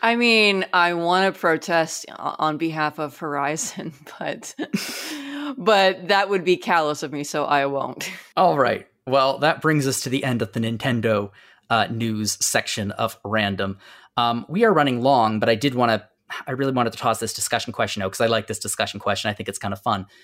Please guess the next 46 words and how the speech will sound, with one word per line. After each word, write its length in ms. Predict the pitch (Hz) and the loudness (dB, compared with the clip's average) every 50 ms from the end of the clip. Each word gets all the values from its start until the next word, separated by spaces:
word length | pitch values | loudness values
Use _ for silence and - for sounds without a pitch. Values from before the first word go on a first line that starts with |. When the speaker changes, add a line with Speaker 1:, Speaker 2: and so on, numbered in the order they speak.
| _ _ _ _ | _ _ _ _
Speaker 2:
Uh, 200 | - 113 107 - | -2 0 0 0
so 340 | - - 123 117 107 - - _ - | 2 4 4 4 4 2 -4 _ -4
let's 240 | 131 135 123 - | -2 -2 -2 -2
just, 260 | - - 180 - - - | -4 -6 -6 -8 -6 -6
let's 140 | 247 214 - | -6 -6 -6
just 140 | 180 - - | -8 -8 -8
keep 140 | - 117 | -8 -6
this 140 | - 113 - | -6 -6 -4
a 40 | 113 | -4
little 160 | 110 - - | -4 -4 -6
tight. 280 | - - 101 95 - - _ _ - - _ | -8 -8 -8 -8 -8 -10 _ _ -20 -18 _
So 260 | - - 147 139 - - | -2 2 2 2 2 4
here's 180 | - 220 220 220 | 4 4 6 6
the 60 | 233 | 4
discussion 380 | 196 - - 170 147 - 135 | 2 4 2 2 2 2 -2
question. 440 | 117 - 120 104 95 - - 71 - _ _ _ _ _ _ _ _ _ _ _ | -2 0 0 0 0 -2 -8 -10 -14 _ _ _ _ _ _ _ _ _ _ _
What 240 | - 127 185 240 240 | 2 4 4 4 4
is 180 | 247 233 170 147 | 2 2 4 4
your 120 | 165 143 | 4 2
favorite 440 | 131 - - 170 165 160 170 156 - - _ | 2 2 2 2 2 4 4 2 2 0 _
animal 600 | - 147 151 143 135 123 113 95 92 92 101 - _ _ _ _ _ _ _ _ _ _ - | -2 0 2 2 2 2 2 0 0 -2 -4 -6 _ _ _ _ _ _ _ _ _ _ -2
in 120 | 143 135 | 0 2
a 40 | 131 | 2
video 340 | 107 120 127 127 120 113 110 | 2 2 4 4 4 4 4
game 360 | 98 117 110 107 107 104 98 - | 2 2 2 2 2 0 -2 -4
and 180 | 110 110 104 | -4 -2 2
why? 260 | 107 113 107 95 90 92 | 4 4 4 4 2 -2
It 160 | 95 98 - | -6 -8 -8
can 100 | 123 113 | -6 -6
be 160 | 107 95 92 | -4 -4 -4
a 60 | 90 | -6
fictional 480 | - - - 190 - - 185 175 165 160 - | -4 -4 -4 -2 0 2 4 4 4 4 2
animal. 360 | 160 147 147 143 143 139 - | 2 2 4 6 4 4 4
It 100 | - 117 | 0 -4
can 120 | - 120 98 | -4 -4 -4
be 120 | 95 92 | -2 -2
a 40 | 92 | -2
species 540 | - - - - 143 151 - - 156 - - | -2 -4 -2 -2 -2 -2 -2 -2 -2 -2 -2
of 100 | 143 - | -2 -2
animal. 340 | - 131 127 127 123 123 127 - | -2 0 2 2 2 0 0 -2
It 60 | 151 | 0
could 120 | - 185 - | 0 2 4
be 100 | 190 190 | 6 4
a 40 | 180 | 4
specific 560 | - - - - 220 - - - - 214 - | 4 2 0 2 2 2 2 0 0 0 0
animal. 380 | 113 101 95 95 92 78 - | 0 0 -2 -4 -6 -8 -10